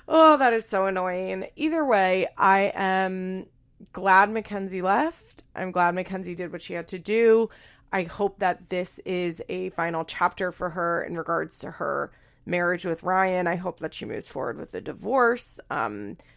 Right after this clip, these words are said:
I hope that she, I, I'm assuming she's gonna be getting, if not full custody of those kids, primary legal custody of those kids, because he is now, you know, has repeated vi-, like, repeated drug arrests. This is his, what,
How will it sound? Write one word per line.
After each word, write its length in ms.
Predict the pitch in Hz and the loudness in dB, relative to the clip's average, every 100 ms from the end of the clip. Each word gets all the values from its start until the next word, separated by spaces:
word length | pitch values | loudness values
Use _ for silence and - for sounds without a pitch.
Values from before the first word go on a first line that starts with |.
| _ _ _ _ | _ _ _ _
I 60 | - | -10
hope 200 | 175 170 | -8 -6
that 160 | 175 165 | -6 -6
she, 340 | - - 151 | -8 -6 -4
I, 260 | - 151 170 _ - | 0 0 -2 _ -10
I'm 140 | 170 | -8
assuming 480 | 185 - 185 190 190 | -6 -6 -6 -4 -6
she's 220 | - 196 | -8 -14
gonna 180 | - 165 | -10 -8
be 120 | 165 | -4
getting, 520 | 160 165 165 170 160 - _ _ _ _ _ _ | -2 -2 -2 -6 -8 -12 _ _ _ _ _ _
if 260 | - 233 262 | 0 2 4
not 220 | 254 233 | 2 0
full 180 | - 214 | 4 2
custody 380 | 208 190 - 175 | 2 -4 -2 -4
of 60 | |
those 200 | 160 160 | -4 -6
kids, 380 | - 160 151 - | -6 -6 -8 -10
primary 580 | - 170 185 180 175 175 | -4 -2 0 0 -2 -2
legal 360 | 180 180 170 170 | -4 -4 -4 -6
custody 420 | 180 175 - 165 | -6 -8 -6 -6
of 60 | |
those 220 | 123 127 - | -4 -6 -8
kids, 440 | - - 233 - | -8 -6 -6 -10
because 400 | - - - - | -14 -12 -12 -12
he 180 | 165 160 | -10 -10
is 160 | 139 | -8
now, 380 | - 131 - - - _ _ _ _ _ | -4 -2 -2 -6 -14 _ _ _ _ _
you 140 | - 196 | -4 -2
know, 120 | 165 | -2
has 260 | 196 185 | -4 -6
repeated 920 | 175 165 - 180 175 175 170 165 - - _ _ _ _ _ _ | -6 -8 -14 -10 -4 -2 0 0 -2 -8 _ _ _ _ _ _
vi-, 400 | - 175 170 156 - | -18 -2 0 0 0
like, 220 | 175 156 | -4 -2
repeated 540 | 165 160 - 175 175 | -6 -8 -8 -6 -6
drug 280 | - 151 - | -2 -2 0
arrests. 640 | 135 101 107 - - - - | -2 0 0 -2 -10 -14 -16
This 220 | - 170 | -14 -12
is 140 | 196 - | -12 -12
his, 180 | 190 | -12
what, 340 | 175 170 - | -6 -6 -6